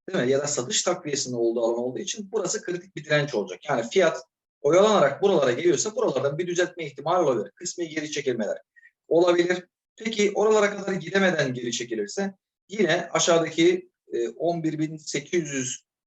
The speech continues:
e, ile sekiz yüz elli arası arkadaşlar. Burası kısmi destek bölgesi. Daha da aşağılara çekilirse arkadaşlar on bir bin altı yüz seksenlere kadar, değil mi? Buralara kadar geri çekilme ve buralarda, e,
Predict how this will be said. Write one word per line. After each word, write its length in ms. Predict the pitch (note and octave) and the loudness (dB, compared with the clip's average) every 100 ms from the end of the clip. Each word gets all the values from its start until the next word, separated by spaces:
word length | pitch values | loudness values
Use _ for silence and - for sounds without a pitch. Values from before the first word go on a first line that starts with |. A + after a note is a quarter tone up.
| - | -2
e, 40 | A#2+ A#2 A#2 A#2 A2+ A2+ A2+ G#2 _ _ _ _ _ _ _ _ - | 2 4 4 4 4 2 0 -4 _ _ _ _ _ _ _ _ -4
ile 120 | C#3 | -2
sekiz 380 | C3+ D#3 - F3+ | 0 -2 -4 -6
yüz 180 | C#3+ D3 D3 - | -2 -2 -4 -4
elli 260 | C#3+ D3 F3 | -2 2 2
arası 280 | B2+ G#2+ G#2 | 2 0 -4
arkadaşlar. 560 | G2 G#2 G#2 - G#3 | -6 -8 -8 -8 -4
Burası 380 | F#3+ A#2 F#3+ F#3+ - - _ _ | -2 0 0 -2 -10 -20 _ _
kısmi 560 | - D3 C#3 D#3+ F#3+ - _ _ _ | -6 -4 0 0 -2 -8 _ _ _
destek 460 | C#3+ C#3+ - D3+ D3+ | 2 2 2 -2 0
bölgesi. 540 | D3+ C#3+ C#3+ - F#3 | 0 2 0 0 0
Daha 220 | F3 G3 A3 | 2 2 6
da 60 | |
aşağılara 560 | F3 - C#3+ C3 B2+ B2 | 4 4 4 4 2 -2
çekilirse 540 | - B2+ C3 A#2+ A#2 | -10 -8 -4 -4 -2
arkadaşlar 500 | A2+ B2 B2 B2 E3 - | -2 0 -4 -4 -8 -4
on 240 | F3+ F#3 | -2 0
bir 140 | D#3+ | 0
bin 100 | D#3 | 0
altı 340 | E3+ C#3+ C#3 - | -2 -2 -2 -6
yüz 120 | D#3+ | -8
seksenlere 600 | C#3+ C#3+ - D3+ D#3 F3+ | -8 -4 -2 0 0 0
kadar, 280 | C#3 A2 G#2+ | 0 -2 -2
değil 120 | E3 | -4
mi? 120 | A2 - _ _ | -6 -10 _ _
Buralara 360 | - F#3+ D3+ B2 | 0 4 4 4
kadar 260 | A#2 G#2 G2 _ _ _ | 2 0 -4 _ _ _
geri 240 | B2 C#3 D#3 | -6 -4 -4
çekilme 600 | - C#3+ B2+ C#3+ E3+ - | -4 -4 -2 -2 -2 0
ve 200 | C#3 D3 | 0 2
buralarda, 580 | D3+ C#3+ A#2+ G#2 F#2+ | 2 2 2 0 -6
e, 60 | A#2 | -6